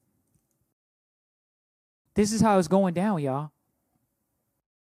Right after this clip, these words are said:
I love y'all. I appreciate y'all. I thank y'all greatly for calling in tonight.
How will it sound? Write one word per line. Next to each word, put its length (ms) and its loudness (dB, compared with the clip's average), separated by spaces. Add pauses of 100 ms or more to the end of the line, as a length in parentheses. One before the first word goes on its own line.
(1000)
I 100 0
love 240 0
y'all. 560 -2
I 160 -4
appreciate 560 -6
y'all. 380 -4 (460)
I 60 -8
thank 240 -4
y'all 180 -2
greatly 360 -6
for 180 -10
calling 380 -2
in 80 -8
tonight. 400 -8